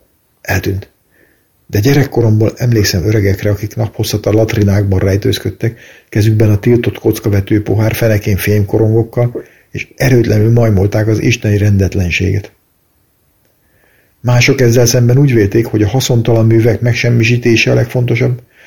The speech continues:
Elárasztották a hadszögeket, megbízóleveleket mutogatva,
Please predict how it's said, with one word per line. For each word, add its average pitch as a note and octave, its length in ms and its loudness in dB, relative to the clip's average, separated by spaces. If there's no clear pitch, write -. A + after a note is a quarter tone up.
Elárasztották B2 800 0
a - 40 -4
hadszögeket, A#2 580 2
megbízóleveleket A#2 880 2
mutogatva, B2 640 -2